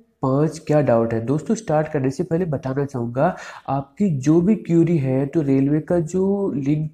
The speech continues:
था, वो एक्टिवेट हो गया है। आप अपना जो भी ऑब्जेक्शन है रेज किए थे, यहाँ पे जा कर के आप जो ये पोर्शन बना रखा है ना, ये, ये वाला, ये लिंक है ना,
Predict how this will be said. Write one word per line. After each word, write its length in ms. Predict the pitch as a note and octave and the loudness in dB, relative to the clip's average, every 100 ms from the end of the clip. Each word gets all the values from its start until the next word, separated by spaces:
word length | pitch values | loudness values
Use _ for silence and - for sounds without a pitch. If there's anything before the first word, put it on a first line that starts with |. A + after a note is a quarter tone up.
| D#3 | -2
था, 100 | E3+ | 0
वो 140 | G#3 - | 0 -2
एक्टिवेट 440 | C#3 _ E3 E3 E3 | -8 _ 2 4 2
हो 140 | B2+ | -4
गया 260 | A#2+ A#2+ B2 | -4 -4 -2
है। 260 | C3 F#3+ F#3+ - - - | -2 -2 -4 -18 -20 -4
आप 460 | C3+ D3 F3+ F#3 - | 0 2 2 0 -2
अपना 680 | C3 D3 D3 D#3+ F3+ F#3+ - _ _ _ _ _ _ B2+ | 0 0 0 0 0 -4 -16 _ _ _ _ _ _ -12
जो 280 | B2 C#3+ D#3 | -2 2 2
भी 140 | F3 | 2
ऑब्जेक्शन 540 | - C3 C3 D#3 - | 2 0 0 -2 0
है 160 | F3 D3+ | 0 2
रेज 280 | C3 C3+ C#3 | 4 2 2
किए 220 | - C#3 D#3+ | -2 0 0
थे, 40 | |
यहाँ 460 | F#3 C#3+ B2+ D#3 E3+ | 0 0 0 0 0
पे 80 | F#3+ | 0
जा 140 | C#3 | 2
कर 180 | A#2+ B2 | -2 -8
के 240 | A#2+ C#3+ | -4 0
आप 260 | F#3 D#3 E3 A#3 - - _ _ _ - | 2 0 0 -8 -8 -20 _ _ _ -10
जो 360 | B2+ C#3 D#3+ F3 | -2 2 4 2
ये 200 | C3 D#3 | 0 0
पोर्शन 520 | D#3 C#3 C#3 D#3+ D#3 | 2 0 0 -2 0
बना 240 | C3 A#2+ | 2 2
रखा 240 | A#2+ A#2 B2 | 0 -2 -4
है 100 | B2+ | -2
ना, 60 | |
ये, 260 | G3 G3 F#3 | -2 -2 -2
ये 180 | C3+ C#3+ | 0 0
वाला, 260 | D3 C#3 B2 | 2 0 0
ये 200 | B2+ D#3 | 0 0
लिंक 300 | D#3 D3 C#3 | 0 -2 -4
है 60 | |
ना, 200 | A#2 D#3 | -2 -4